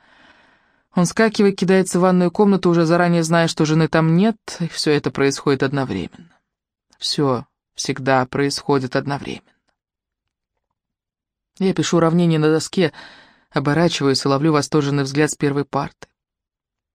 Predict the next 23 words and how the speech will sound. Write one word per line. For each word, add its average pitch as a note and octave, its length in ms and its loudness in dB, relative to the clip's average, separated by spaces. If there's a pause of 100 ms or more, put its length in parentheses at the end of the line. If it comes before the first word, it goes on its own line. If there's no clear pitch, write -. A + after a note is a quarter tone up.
(160)
Сергей D3 320 -4
Бабкин D3 400 -2
сжимает C#3+ 360 0
в - 40 -20
кулаке D3 320 -2
Машину C#3 340 -2
записку. D3 560 -4 (680)
Я F3 140 4
вижу, F3 200 4
как E3+ 160 0
пальцы F#3 300 2
Рогозина F3+ 460 4
обхватывают F3 520 2
ножницы, E3+ 500 2
как E3+ 180 0
рыжая F#3 260 4
девчонка F#3+ 460 2
протягивает F3+ 680 2
мне G3 300 4
мел, G#3 360 4
и E3 80 4
как F#3 220 0
Сергей, G3 600 2